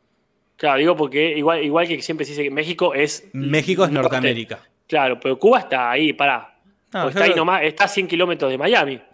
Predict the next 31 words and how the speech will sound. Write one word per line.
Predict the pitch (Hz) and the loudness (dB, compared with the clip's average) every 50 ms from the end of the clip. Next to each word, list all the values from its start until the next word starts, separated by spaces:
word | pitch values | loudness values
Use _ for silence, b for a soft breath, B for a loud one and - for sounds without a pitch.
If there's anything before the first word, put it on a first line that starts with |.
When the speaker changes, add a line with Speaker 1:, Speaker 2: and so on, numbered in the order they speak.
| _ _ | _ _
Speaker 2:
Cuba | _ - 180 185 175 165 143 | _ -6 -4 0 0 0 0
creo | - 160 165 190 190 135 | -2 -2 -2 -2 -2 -2
que | 131 143 | -2 -6
es | 127 | -8
Centroamérica. | - 123 113 107 101 101 127 143 135 120 113 - - - _ _ _ _ _ _ _ _ _ _ _ _ _ _ _ _ _ _ _ _ _ _ _ _ _ _ _ _ _ _ _ | -8 -8 -8 -8 -8 -8 -6 -6 -6 -6 -8 -12 -16 -20 _ _ _ _ _ _ _ _ _ _ _ _ _ _ _ _ _ _ _ _ _ _ _ _ _ _ _ _ _ _ _
Speaker 1:
Es, | - - 135 135 - - - - - | -12 -10 -10 -10 -10 -12 -14 -12 -14
este, | 123 - - _ - 123 117 117 117 | -14 -16 -16 _ -8 -6 -6 -6 -6
Caribe. | - 123 120 147 160 143 127 120 113 - - _ _ _ _ _ _ _ - - | -4 -2 2 2 2 4 2 0 -4 -6 -12 _ _ _ _ _ _ _ -18 -16
Speaker 2:
El | 113 107 101 | -16 -14 -12
Cari-, | - 110 110 120 113 | -12 -10 -10 -10 -12
para | 92 - 107 107 113 | -12 -12 -10 -8 -6
mí, | 135 151 139 123 | -4 -4 -2 -2
¿eh? | 117 123 131 127 - _ _ _ _ _ _ _ | -2 -4 -6 -8 -12 _ _ _ _ _ _ _
Speaker 1:
Sí, | _ - - - 147 | _ -20 -8 -4 -2
este, | 139 123 117 127 131 131 - - - 139 | -2 -2 -4 -6 -10 -10 -10 -8 -6 -4
hay, | 143 151 156 | -4 -2 -2
hay | 147 156 156 | 0 0 2
que | 151 147 | 2 2
repasar | 143 135 - 131 - 151 147 | 2 0 -2 -4 -4 -4 -6
geografía. | 135 139 139 135 - - 139 127 - B B B B B B B B _ _ - | -6 -8 -10 -12 -10 -10 -10 -10 -12 B B B B B B B B _ _ -2
<clears throat> | 254 254 202 233 185 - - - - - - | 0 2 4 2 2 0 -2 -10 -16 -6 0
Bueno, | 277 269 196 180 208 | 2 2 4 4 4
vamos | 277 330 349 311 - | 4 4 4 4 4
con | 220 202 | 4 2
el | 185 175 | 2 2
mejor | 175 - - 262 | 0 -2 -2 -2
y | 220 | 0
peor | 180 208 208 | 2 2 2
momento | 202 196 202 202 175 156 | 2 2 0 2 0 0
del | 143 139 | -2 -2
Simpson. | - - 320 302 - 226 156 139 | -2 -2 -2 -2 0 -2 -2 -2